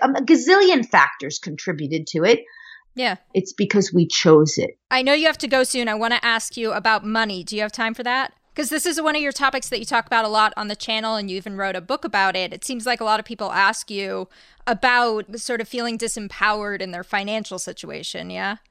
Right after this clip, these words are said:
Speaker 1: Well, the thing is, is in the old paradigm, this third dimensional paradigm that we're evolving out of,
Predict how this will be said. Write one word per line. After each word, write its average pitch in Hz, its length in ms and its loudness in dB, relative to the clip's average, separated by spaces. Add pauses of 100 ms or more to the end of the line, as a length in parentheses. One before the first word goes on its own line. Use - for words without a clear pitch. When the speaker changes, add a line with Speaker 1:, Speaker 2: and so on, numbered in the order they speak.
(280)
Speaker 1:
Well, 285 380 10
the 247 80 2
thing 370 240 2
is, - 100 -2
is 226 240 -4
in 220 160 6
the 220 140 4
old 240 320 10
paradigm, 175 560 6
this 170 260 -4
third 220 220 6
dimensional 185 440 2
paradigm 156 540 6
that 170 180 2
we're 165 220 6
evolving 165 480 6
out 170 220 6
of, 147 180 -4